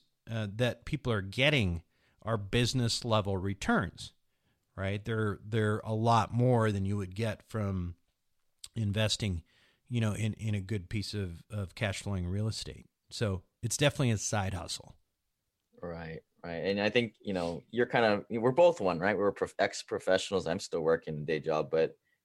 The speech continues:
Speaker 2: you, you have this entrepreneur itch that you're trying to scratch. And if you're gonna do it, do it for that. But for a lot of the folks listening, probably,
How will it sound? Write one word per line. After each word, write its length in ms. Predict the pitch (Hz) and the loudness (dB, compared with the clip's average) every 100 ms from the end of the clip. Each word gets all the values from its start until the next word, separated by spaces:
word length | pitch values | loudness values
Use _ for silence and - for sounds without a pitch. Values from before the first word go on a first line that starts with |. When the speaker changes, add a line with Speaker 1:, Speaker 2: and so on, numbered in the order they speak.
| _ _ _ _ | _ _ _ _
Speaker 2:
you, 160 | 92 95 | -10 -2
you 160 | 104 | 2
have 100 | 101 | 2
this 120 | 87 - | 2 0
entrepreneur 640 | 92 90 - 92 90 87 - | 0 0 -8 -4 0 0 0
itch 360 | 85 82 - - | 0 0 -4 -12
that 120 | - | -12
you're 80 | 71 | -12
trying 220 | - 76 | -8 -6
to 40 | 67 | -6
scratch. 560 | - 73 65 - - - | -6 -4 -6 -8 -14 -12
And 240 | 76 73 - | -10 -12 -14
if 140 | - | -14
you're 80 | - | -8
gonna 160 | 87 87 | -4 -4
do 180 | 87 95 | 2 4
it, 220 | 87 - | 4 2
do 100 | 87 | -2
it 60 | 78 | -2
for 140 | 80 | -2
that. 320 | 78 78 71 - - | 0 0 0 -6 -10
But 120 | 69 - _ _ _ _ _ _ _ | -12 -12 _ _ _ _ _ _ _
for 80 | - | -2
a 20 | 82 | 2
lot 180 | 87 87 | 4 4
of 80 | |
the 80 | 78 | 2
folks 320 | - 82 - | -4 -4 -2
listening, 340 | 90 85 78 78 | -4 -4 -6 -4
probably, 480 | 80 82 73 69 | 0 0 0 -4